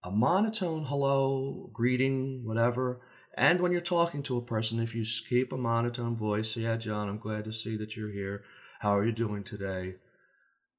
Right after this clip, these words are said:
Well, that doesn't <laughs> show that you are enjoying that person or that you like them to be there.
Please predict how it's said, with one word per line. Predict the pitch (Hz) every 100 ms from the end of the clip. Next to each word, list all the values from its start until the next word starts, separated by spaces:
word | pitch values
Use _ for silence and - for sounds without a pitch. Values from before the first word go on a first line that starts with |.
| _
Well, | - 143 - - - _ _ _ -
that | 175
doesn't | 226 180 180
<laughs> | -
show | 151 147
that | 131 123
you | 143 123 117 -
are | 123 113 117
enjoying | 107 107 131 127 107 110 107
that | 101 -
person | 165 165 -
or | 92
that | 98 107
you | 110
like | 101 104
them | 87 98
to | 127
be | 190 185
there. | - -